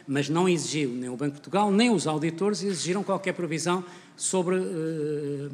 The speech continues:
eh, sobre a exposição a Angola. E, portanto, isso tem implícito o reconhecimento que a garantia seria válida. E a garantia, de facto, a garantia do Bel-, do besa em Angola era válida.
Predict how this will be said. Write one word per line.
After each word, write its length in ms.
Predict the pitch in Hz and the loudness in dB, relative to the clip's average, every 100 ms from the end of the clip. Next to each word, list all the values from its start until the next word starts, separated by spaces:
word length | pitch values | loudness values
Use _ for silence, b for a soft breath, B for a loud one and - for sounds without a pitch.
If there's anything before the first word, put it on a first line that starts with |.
| 139 B B 165 | -12 B B -10
eh, 260 | 139 147 | -8 -6
sobre 360 | 139 - 156 156 | -4 0 2 0
a 180 | 165 135 | -2 -4
exposição 520 | - 135 143 143 165 | -6 -4 -4 0 2
a 60 | 151 | 2
Angola. 320 | 135 110 92 B B 113 | 0 -2 -8 B B -18
E, 60 | |
portanto, 460 | - 139 143 143 208 | -8 -2 -2 -4 -8
isso 220 | 143 139 | -4 -2
tem 160 | - 143 | 2 2
implícito 460 | 143 156 165 175 165 | 2 -2 -2 -4 -6
o 20 | |
reconhecimento 440 | - 156 156 165 | -6 -4 -2 -2
que 60 | 170 | -2
a 40 | |
garantia 500 | 160 165 160 170 165 | 0 -2 0 -2 -2
seria 300 | 160 175 180 | -4 -2 0
válida. 280 | 170 156 139 B B B | 2 0 0 B B B
E 80 | 285 | 4
a 40 | |
garantia, 440 | 214 208 185 190 190 | 6 4 4 2 0
de 100 | - | 2
facto, 280 | 147 143 | 0 2
a 40 | 165 | -2
garantia 360 | 202 165 185 | 0 2 2
do 120 | 147 143 | 0 0
Bel-, 260 | 147 160 | 2 2
do 140 | 165 127 | -2 -2
besa 400 | 139 139 160 190 | 0 0 -2 0
em 180 | 190 180 | 2 4
Angola 380 | 160 170 185 190 | 4 4 4 2
era 140 | 196 | 0
válida. 440 | 180 190 196 139 | 2 2 2 -2